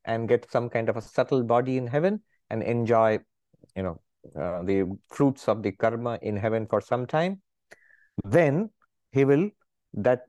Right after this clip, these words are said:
that, uh, body, that, that sentient being will now come down from heaven to the,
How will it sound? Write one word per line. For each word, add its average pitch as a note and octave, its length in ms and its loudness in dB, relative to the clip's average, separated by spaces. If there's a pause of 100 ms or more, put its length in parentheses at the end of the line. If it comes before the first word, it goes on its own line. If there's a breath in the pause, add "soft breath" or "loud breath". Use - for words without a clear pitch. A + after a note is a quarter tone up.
(120)
that, A#2 320 -2 (120)
uh, G#2+ 260 0
body, C3 480 -2 (200)
that, - 280 -4 (100)
that - 160 -2
sentient B2+ 420 0
being B2+ 180 0
will B2 140 0
now B2 140 0
come C#3 260 -2
down E3 220 2
from C3+ 220 -6
heaven C#3 420 0 (460)
to A#2+ 100 2
the, D3+ 260 0